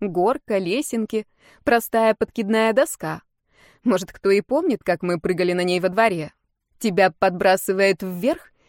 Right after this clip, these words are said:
и ты летишь, руками ловишь равновесие — и сердце замирает от страха и счастья. Барчука из Уилли я не растила, поэтому на площадку ходили играть и дети моих стражников.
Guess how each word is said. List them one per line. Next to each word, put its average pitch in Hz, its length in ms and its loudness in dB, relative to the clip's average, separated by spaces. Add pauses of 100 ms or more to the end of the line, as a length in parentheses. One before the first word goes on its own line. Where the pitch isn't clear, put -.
(120)
и 240 120 2
ты 240 180 0
летишь, 240 480 -2
руками 202 520 0
ловишь 196 380 2
равновесие — 208 840 0 (300)
и 254 140 2
сердце 330 440 -6
замирает 196 560 2
от 208 120 0
страха 214 380 0
и 294 80 -2
счастья. 180 600 -8 (880)
Барчука 214 600 0
из 208 320 -2
Уилли 208 240 0
я 202 240 0
не 202 100 0
растила, 247 480 -2
поэтому 202 400 2
на 196 80 0
площадку 208 520 0
ходили 208 440 -2
играть 202 300 0
и 214 40 -6
дети 208 260 -2
моих 220 240 -2
стражников. - 760 -8